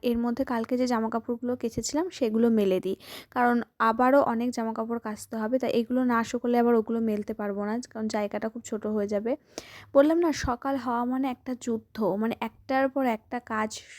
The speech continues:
সব রেডি হয়ে রয়েছে, কোনটা ফেলে কোনটা করব। কাজ করছি আর বারবার ঘড়ির দিকে তাকাচ্ছি, ঘড়িও যেন দৌড়াচ্ছে। দেখতে দেখতে সাড়ে আটটা বেজে গেল। আর অন্য দিনকারে তবুও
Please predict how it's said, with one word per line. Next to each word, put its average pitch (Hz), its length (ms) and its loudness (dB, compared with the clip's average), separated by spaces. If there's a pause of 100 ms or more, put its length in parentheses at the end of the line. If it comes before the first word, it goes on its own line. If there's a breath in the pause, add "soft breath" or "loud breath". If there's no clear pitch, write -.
(100)
সব 240 200 0
রেডি 220 260 4
হয়ে 233 220 2
রয়েছে, 202 420 -2 (1300 soft breath)
কোনটা 262 360 2
ফেলে 294 380 2
কোনটা 220 340 -4
করব। 196 400 -8 (600)
কাজ 240 300 2
করছি 285 360 -2
আর 294 80 4
বারবার 220 380 2
ঘড়ির 214 240 -4
দিকে 220 260 -6
তাকাচ্ছি, 214 480 -10
ঘড়িও 247 420 2
যেন 262 280 2
দৌড়াচ্ছে। 208 680 0
দেখতে 214 300 2
দেখতে 254 220 0
সাড়ে 208 300 -4
আটটা 214 260 -6
বেজে 190 280 -4
গেল। 202 260 -2 (460 loud breath)
আর 226 240 6 (160)
অন্য 269 260 4
দিনকারে 294 360 0
তবুও 302 440 2